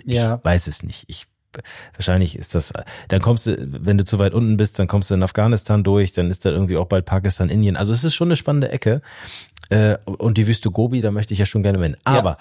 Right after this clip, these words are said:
Speaker 1: warum erzähle ich das? Warum gucke ich überhaupt, ich Vollhonk,
Speaker 2: Na.
Speaker 1: nach einer Autoverbindung?
Speaker 2: Weil?
Speaker 1: Ja, weil ich ja auch eine Legitimation brauche, mich mit einem entsprechenden Auto auszustatten.
Speaker 2: Ach so, ja, ich, ich vers-,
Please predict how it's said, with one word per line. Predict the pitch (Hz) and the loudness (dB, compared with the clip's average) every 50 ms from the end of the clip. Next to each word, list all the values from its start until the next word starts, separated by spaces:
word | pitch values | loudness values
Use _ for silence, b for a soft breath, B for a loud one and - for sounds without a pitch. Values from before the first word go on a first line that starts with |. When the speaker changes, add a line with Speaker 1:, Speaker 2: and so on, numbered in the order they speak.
| B B _ | B B _
Speaker 1:
warum | - 120 123 123 117 | 0 0 2 0 0
erzähle | 110 - - 127 123 | -2 -2 -2 -2 -2
ich | 117 | 0
das? | - 117 101 - | 0 -2 0 0
Warum | 113 113 110 | 0 0 0
gucke | - - 190 - - 127 | 0 -2 -2 0 0 -2
ich | - - | 0 2
überhaupt, | 113 110 110 98 87 92 104 135 - - - | 2 4 4 4 4 4 2 2 0 0 0
ich | 104 95 - | 0 0 0
Vollhonk, | - - - 123 123 123 101 87 87 98 135 160 170 - B B B | -4 -2 2 4 4 6 6 6 4 4 2 0 -2 -4 B B B
Speaker 2:
Na. | - 120 113 110 98 - - _ _ _ | 0 2 2 2 0 -2 -8 _ _ _
Speaker 1:
nach | - 104 120 123 98 120 | 0 0 2 0 0 0
einer | 117 120 120 - _ _ - | 0 0 0 -2 _ _ 0
Autoverbindung? | 147 196 185 - 110 87 76 - 95 87 87 87 82 73 62 - 69 - - _ _ _ _ _ _ _ _ _ _ _ _ _ _ - | 2 2 2 2 0 0 0 -2 -2 0 0 0 -2 -2 -4 -8 -10 -14 -18 _ _ _ _ _ _ _ _ _ _ _ _ _ _ -6
Speaker 2:
Weil? | 131 117 107 101 95 95 98 117 156 196 - - | -2 0 0 0 0 0 -2 -2 -4 -6 -4 -2
Speaker 1:
Ja, | - 123 123 113 98 85 98 | 2 2 4 2 2 0 2
weil | 113 117 120 120 117 | 4 4 4 4 4
ich | 110 - - | 2 0 2
ja | 113 110 110 | 2 2 2
auch | 98 87 | 2 2
eine | 104 113 | 2 4
Legitimation | 107 104 110 110 101 - 107 104 101 95 - 113 117 113 | 4 4 4 2 0 0 0 0 0 0 2 0 0 2
brauche, | 101 98 92 98 | 2 0 0 2
mich | 104 95 | 0 0
mit | 95 107 73 95 | 0 -2 -2 -2
einem | 98 | -2
entsprechenden | 76 92 - - 98 92 113 107 | -2 -2 -2 -2 0 2 2 2
Auto | - 151 185 - - | 2 2 2 0 0
auszustatten. | 69 - - - - - - - - - - - - | -4 -6 -8 -12 -14 -18 -14 -14 -14 -14 -8 -4 -2
Speaker 2:
Ach | 120 | -2
so, | - - 143 110 98 | 0 0 0 0 2
ja, | 98 113 110 - - | 2 2 0 0 -4
ich, | 117 107 - - - - | -6 -8 -8 -12 -10 -4
ich | 147 135 107 | -4 -4 -2
vers-, | - - 127 104 - | 0 0 -2 -2 -2